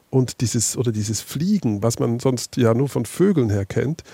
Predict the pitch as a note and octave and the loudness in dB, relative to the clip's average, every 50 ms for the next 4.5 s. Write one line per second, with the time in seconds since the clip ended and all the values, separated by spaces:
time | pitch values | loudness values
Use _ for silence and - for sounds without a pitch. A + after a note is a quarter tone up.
0 | - - - - - - C#3+ - - - F3 F3 E3+ D#3 D3 C3+ C3 D3 D#3 D3+ | -20 -20 -20 -4 0 2 2 2 4 2 4 6 6 6 6 6 6 6 6 6
1 | C3+ B2+ C#3 D#3 D3 A#2+ A#2+ G#2+ A2 A2 A2+ - - C3+ - D3+ - D#3 D3 C#3 | 6 6 6 6 6 4 2 0 0 0 0 0 0 2 2 2 2 2 0 0
2 | B2+ A#2 B2 B2 B2+ C#3 D3+ E3 F3 F3+ - - - - - - - - B2 C3+ | 0 2 2 2 2 4 4 4 2 0 -2 -6 -16 -20 -20 -10 -6 -4 -2 -2
3 | B2+ - - - B2+ A#2+ G#2+ A2+ A#2+ A#2 G#2+ F#2+ G#2 G2 F#2+ F#2+ A2 G2 F#2+ F#2+ | -2 -2 0 2 2 2 4 4 6 6 4 4 2 2 0 0 -2 -2 -2 -4
4 | G2 G2 - - - - - E3 C3+ | -4 -6 -8 -12 -16 -14 -14 -14 -14